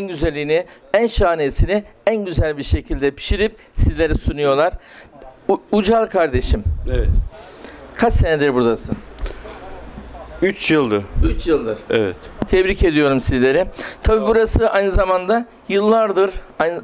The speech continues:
Speaker 1: restoran olarak
Speaker 2: Faaliyet
Speaker 1: çal-,
Speaker 2: gösterir
Speaker 1: faaliyet
Speaker 2: burada.
Speaker 1: gösterir. Ama
Speaker 2: Biz də çalışırıq ki, əlimizdən gələni, müştəri məmnuniyyəti bizim üçün önəmlidir. Biz yeməkləri gələn müştərilərimizin qabağına elə sunuruq ki, yəni,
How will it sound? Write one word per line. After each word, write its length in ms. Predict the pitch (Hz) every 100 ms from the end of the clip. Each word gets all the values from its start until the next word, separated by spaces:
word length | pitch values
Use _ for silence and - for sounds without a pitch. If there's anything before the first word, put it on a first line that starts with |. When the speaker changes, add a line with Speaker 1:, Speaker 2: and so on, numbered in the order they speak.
| -
Speaker 1:
restoran 520 | 156 180 180 180 180 165
olarak 280 | 147 143 147
Speaker 2:
Faaliyet 220 | 156 151
Speaker 1:
çal-, 160 | 175 151
Speaker 2:
gösterir 360 | - 113 117
Speaker 1:
faaliyet 340 | 143 170 185 190
Speaker 2:
burada. 120 | 165
Speaker 1:
gösterir. 460 | 151 - 143 165 202 - - - - -
Ama 180 | 180 208
Speaker 2:
Biz 100 | 226
də 160 | 196 180
çalışırıq 480 | 185 175 170 165 160
ki, 360 | - 151 156 - -
əlimizdən 560 | 139 139 143 143 143 135
gələni, 360 | 123 113 113 120
müştəri 340 | 135 - 139 143
məmnuniyyəti 540 | 139 127 123 120 123
bizim 200 | 120 123
üçün 220 | 117 120 117
önəmlidir. 520 | 113 107 104 104 107
Biz 160 | 123 123
yeməkləri 580 | 135 135 131 131 131 143 - - - - -
gələn 300 | - 127 131 127
müştərilərimizin 800 | - 123 117 117 117 110 123 120
qabağına 580 | 113 110 107 113 110 - - -
elə 200 | 113 120
sunuruq 600 | - 113 101 101 98 -
ki, 100 | 127
yəni, 320 | 117 110